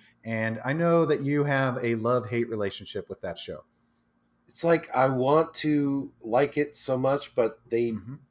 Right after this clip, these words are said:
Speaker 2: fucking make it difficult sometimes.
Speaker 1: They do, uh, and I think the best thing about the show is always when it ties in with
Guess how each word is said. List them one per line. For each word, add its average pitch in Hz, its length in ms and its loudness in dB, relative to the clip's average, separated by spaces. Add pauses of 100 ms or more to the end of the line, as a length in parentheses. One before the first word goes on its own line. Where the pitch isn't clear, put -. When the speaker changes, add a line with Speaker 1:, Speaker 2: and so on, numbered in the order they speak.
(200)
Speaker 2:
fucking 127 320 -6
make 123 180 -4
it 104 160 -10
difficult 117 420 -4
sometimes. - 680 -4 (1080)
Speaker 1:
They 208 140 4
do, 135 600 6
uh, 120 440 2
and 131 160 0
I 123 120 2
think 175 320 -4
the 139 100 -2
best 135 300 2
thing 139 180 -2
about 123 320 2
the 127 80 -6
show 113 380 0
is 113 200 -4
always 113 280 0
when 107 160 -4
it 104 100 -8
ties 107 380 -4
in 101 340 -6
with 98 300 -4